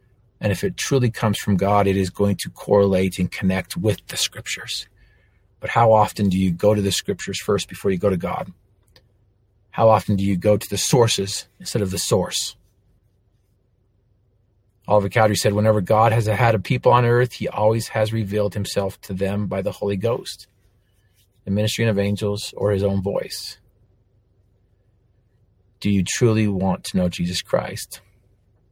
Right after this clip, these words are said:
Because I do. I'm willing to give up everything, like King Lamoni's father, my whole kingdom,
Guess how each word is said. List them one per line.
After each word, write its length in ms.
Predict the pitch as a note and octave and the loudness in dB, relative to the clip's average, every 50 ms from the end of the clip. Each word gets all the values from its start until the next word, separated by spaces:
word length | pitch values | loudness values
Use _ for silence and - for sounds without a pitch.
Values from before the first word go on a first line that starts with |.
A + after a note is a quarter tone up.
| _ _ _ _ _ _ _ _ _ _ _ _ _ _ _ _ _ _ _ _ _ _ _ _ - - _ | _ _ _ _ _ _ _ _ _ _ _ _ _ _ _ _ _ _ _ _ _ _ _ _ -16 -10 _
Because 520 | G#2 - - A2 F#2 F2 F2+ - - - _ _ - - - _ _ _ _ _ _ _ _ _ _ _ _ | -12 -4 0 2 2 2 0 -2 -10 -16 _ _ -14 -14 -14 _ _ _ _ _ _ _ _ _ _ _ _
I 180 | F#2 F#2+ F#2+ | 2 2 2
do. 260 | D#2 F2+ F2 F2 - - _ _ _ _ _ _ _ _ _ _ _ _ _ _ _ _ _ _ _ _ _ _ _ _ _ _ _ _ _ _ _ _ _ _ _ _ _ _ | 2 0 -2 -4 -8 -12 _ _ _ _ _ _ _ _ _ _ _ _ _ _ _ _ _ _ _ _ _ _ _ _ _ _ _ _ _ _ _ _ _ _ _ _ _ _
I'm 180 | - G#2 G2+ G#2 | -2 0 2 4
willing 220 | G#2+ A2 G#2+ G#2 | 4 4 4 2
to 100 | - G2+ | 0 0
give 160 | F#2 G#2 F#2+ | 0 2 4
up 160 | G#2 G#2 F2+ - _ _ _ _ _ _ _ _ _ _ _ _ _ _ _ | 4 2 2 -2 _ _ _ _ _ _ _ _ _ _ _ _ _ _ _
everything, 560 | - A#2+ A#2 A2 G2+ F#2+ E2+ - - - - - - _ _ _ _ _ _ _ _ _ _ _ _ _ _ _ _ _ _ _ _ | 2 2 2 2 0 -4 -6 -6 -10 -14 -16 -16 -20 _ _ _ _ _ _ _ _ _ _ _ _ _ _ _ _ _ _ _ _
like 140 | F#2+ F#2+ F2+ | -6 -6 -4
King 200 | - - A#2 G#2+ | -2 0 2 2
Lamoni's 400 | G2 F#2+ G2 G2+ F#2+ F2+ E2 - | 2 2 2 2 0 0 -2 -2
father, 360 | - F2+ F2+ - - - - - _ _ _ _ _ _ _ _ _ _ _ _ | -4 -6 -6 -6 -12 -14 -18 -20 _ _ _ _ _ _ _ _ _ _ _ _
my 140 | F2 G2 G2 | -4 -4 -4
whole 340 | - - - - D3 B2+ A#2 | -4 -4 4 4 4 4 4
kingdom, 360 | - - G2+ F2+ E2+ - | 0 -2 -2 -2 -2 -4